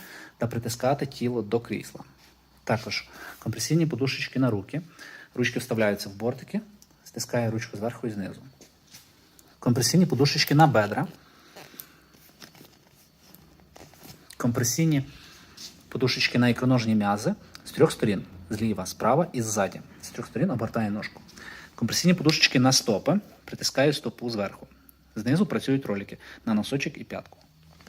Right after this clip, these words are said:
В кріслі інфрачервоний підігрів спини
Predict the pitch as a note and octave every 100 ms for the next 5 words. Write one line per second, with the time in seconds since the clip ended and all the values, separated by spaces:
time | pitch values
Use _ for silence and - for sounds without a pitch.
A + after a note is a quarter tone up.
0 | - - - - - - - - - _
1 | _ _ - - C3+ - G2+ - - -
2 | - - - D3 D3 C3+ C3 B2 A#2+ A#2+
3 | A#2+ A#2+ A#2 A#2 - A2 G2+ C#3+